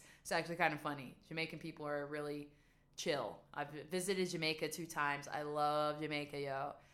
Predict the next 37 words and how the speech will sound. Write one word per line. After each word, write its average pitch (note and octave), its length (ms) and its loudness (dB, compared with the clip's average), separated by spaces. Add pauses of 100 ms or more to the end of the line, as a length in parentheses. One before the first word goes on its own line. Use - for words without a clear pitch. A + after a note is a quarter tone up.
(120)
It's F#3 160 0
just B3 160 0
funny C4 240 8
'cause F3+ 160 -2 (100)
everyone B3 500 6
else G#3 220 2
I've F3 160 0
worked F3+ 240 2
with D3+ 160 -4
my D3+ 200 -2
whole F3+ 480 4
time F3 340 4
doing D#3 240 -2
training E3 520 -4
is - 120 0
stressed. - 500 0
I G3 60 0
think C#4 280 -4
maybe, B3+ 480 -2 (220)
so - 100 0
I'm B3+ 240 2
originally A3+ 440 2
from E3+ 260 0
West D#3 240 2
Virginia, C#3 500 -8
guys. C2 460 -6
I'm D#3 100 -6
originally F3 300 -6
from E3 160 -4
a D3+ 80 -4
small D3+ 480 0
town D3+ 460 2
where D3 400 0 (360)
stress - 540 2
just F#4 220 0
doesn't F#3 240 4
exist. - 720 -4